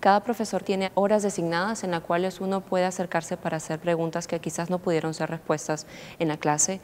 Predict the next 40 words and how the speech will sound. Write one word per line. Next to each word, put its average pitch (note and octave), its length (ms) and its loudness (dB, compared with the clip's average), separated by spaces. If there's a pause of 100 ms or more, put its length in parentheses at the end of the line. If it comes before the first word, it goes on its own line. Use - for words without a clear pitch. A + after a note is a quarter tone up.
(240)
Aparte F3 680 4
de A3 160 4
eso, G#3+ 360 2
la F#3 180 2
universidad F3 540 2
ofrece, G3+ 640 0 (220)
eh, F#3 220 4
laboratorios F3 640 4
de F#3+ 80 4
escritura, E3 560 0 (180)
en F#3 120 0
el E3+ 80 2
cual E3+ 180 4
si F#3 160 0
uno F3+ 240 4
no F3 240 4
puede F3 260 4
escribir D#3+ 440 0
bien E3 340 0
o F3 100 -2
tiene E3 220 0
dificultades E3+ 580 0
con F#3+ 140 0
el F#3 80 2
idioma, D#3+ 380 2 (280)
ellos E3+ 220 2
te - 80 2
proveen E3 340 2
la G3 60 2
ayuda E3 240 2
necesaria E3 500 -2
para E3 160 0
que D3+ 100 -4
tú D#3 120 -4
mejores. D#3 540 0 (240)
Tenemos, E3 540 4
ah, D3+ 300 6
laboratorios D#3 480 2
de E3 60 0
matemática, D#3 580 0